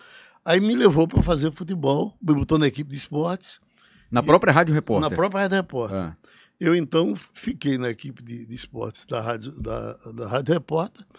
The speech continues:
Speaker 1: que era César Brasil, Lúcio Jatobá, eh, uma equipezinha.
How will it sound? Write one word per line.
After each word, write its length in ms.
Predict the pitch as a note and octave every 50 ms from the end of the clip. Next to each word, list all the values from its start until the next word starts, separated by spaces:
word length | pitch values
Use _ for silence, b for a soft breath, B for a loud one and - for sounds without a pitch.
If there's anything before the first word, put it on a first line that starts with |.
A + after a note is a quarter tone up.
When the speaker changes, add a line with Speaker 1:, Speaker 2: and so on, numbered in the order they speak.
| B B B B B B B B B
Speaker 1:
que 100 | _ C4
era 160 | A3+ C#3+ C3+
César 360 | - - - C#3 B2+ C#3+ D#3 D3+
Brasil, 920 | D#3+ F#3 F#3 F3 D3 A#2+ C#3 F3 G3 G3+ G3+ G3 F#3+ F#3+ F#3 E3 - b b b b b b b -
Lúcio 440 | D3 C3+ D#3 G3+ G#3 F3+ - - D3+
Jatobá, 960 | B2 D3+ C#3+ - - C#3 B2 A2+ B2+ D#3 E3+ F3+ F3+ F3+ F3+ F3+ F3 F3 E3+ - _ _ _ _ _ _ _ _ _ -
eh, 540 | - C#3 C#3+ C3+ B2+ B2+ C3 B2+ B2+ B2+ C3+ F3 A3 A#3+ - _ _ _ _ _ -
uma 280 | F4+ G#4 A4 A4+ A#4+
equipezinha. 540 | A4 - - - - - G#3+ F#3+ - - -